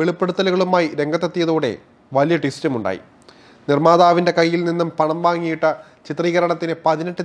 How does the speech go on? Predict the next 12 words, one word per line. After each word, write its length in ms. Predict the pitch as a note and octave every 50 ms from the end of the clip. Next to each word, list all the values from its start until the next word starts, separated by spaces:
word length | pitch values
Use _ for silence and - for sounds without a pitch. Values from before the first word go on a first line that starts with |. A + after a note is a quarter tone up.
| E3+
ദിവസം 280 | E3 E3 D#3+ - F3 E3+ E3
മുൻപ് 280 | D3+ D#3 D#3+ D#3+ E3 C3+ D#2 - - - _ _ _ - _ _ C#3+ D#3
ആന്റണി 240 | E3 E3+ F3+ F3 D#3 E3+
പിന്മാറിയെന്നായിരുന്നു 880 | D#3+ D#3 E3 E3+ E3+ F3 E3+ E3+ E3+ E3+ E3+ E3 E3 E3 D#3 D#3+ D#3+ F3+ - D#3
ഒരു 100 | D3+ D#3+ D#3 D#3+
YouTube 320 | E3+ E3+ - F#3 F3 E3+ - -
ചാനലിന് 320 | F3 F3 F3 E3+ E3+ E3 E3
നൽകിയ 220 | D#3 D#3 D#3+ D#3+ D3 C#3
അഭിമുഖത്തിൽ 480 | B2 D#3+ E3 E3 D#3 D#3 D#3 D3 A#2 G2 - - - _ - C#3+ D#3
ആദ്യം 240 | E3 D#3 E3+ D3+ B2+ - C3+
ജൂഡ് 180 | C#3+ D#3 D#3+ E3+ E3
ആന്റണി 260 | D#3+ E3 E3 C#3+